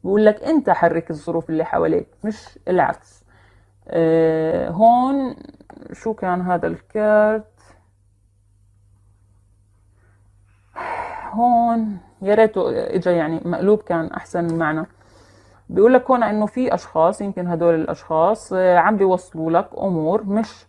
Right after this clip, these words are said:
صحيحه، وعم تمشي عليك، عم تمشي عليك الكذبه او ال-، لكن هذا مش الشريك، هدول اكثر، هدول اشخاص عم بيوصلوا لك كلام،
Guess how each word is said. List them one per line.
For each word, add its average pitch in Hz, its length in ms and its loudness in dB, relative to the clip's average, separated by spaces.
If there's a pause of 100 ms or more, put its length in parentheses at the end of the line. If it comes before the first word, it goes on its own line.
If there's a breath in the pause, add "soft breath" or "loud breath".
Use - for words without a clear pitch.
صحيحه، 175 800 2
وعم 202 220 2
تمشي 214 560 -6 (160)
عليك، 208 480 2 (280)
عم 170 120 -2
تمشي 214 300 -6
عليك 175 420 0
الكذبه 160 1200 0
او 170 240 -2
ال-، 156 460 -2 (400 loud breath)
لكن 240 300 4
هذا 226 220 4
مش 277 200 0
الشريك، 170 560 -4
هدول 208 260 2
اكثر، 175 800 4
هدول 175 220 -2
اشخاص - 600 0 (100)
عم 226 200 2
بيوصلوا 196 440 0
لك 175 180 0
كلام، 170 500 0